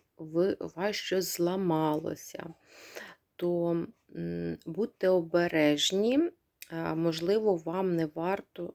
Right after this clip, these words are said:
туди їхати, рухатись кудись. Е, будьте обережні в поїздках, е, в поїздках, особливо за кордон. А, м,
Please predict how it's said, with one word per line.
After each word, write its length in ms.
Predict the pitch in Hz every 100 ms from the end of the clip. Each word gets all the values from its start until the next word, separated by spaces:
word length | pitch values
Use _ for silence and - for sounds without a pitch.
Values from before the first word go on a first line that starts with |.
| _
туди 280 | - 160 185
їхати, 800 | 165 165 165 - 160 - 165 - -
рухатись 680 | 160 160 - 160 - 160 -
кудись. 460 | - 160 160 - - - - - -
Е, 100 | 165
будьте 380 | 170 233 - 180
обережні 640 | 160 160 180 202 190 175
в 60 | 165
поїздках, 1200 | _ 196 214 185 156 135 - - - - - _ _ _
е, 120 | 160 151
в 60 |
поїздках, 680 | 147 160 160 202 226 175 -
особливо 560 | 160 - 156 208 226 175
за 200 | 160 185
кордон. 840 | - 208 190 - 147 139 139 147 _ - - - 202 - _
А, 100 | 151 156 156 151 151 151 151 151
м, 240 | 151 151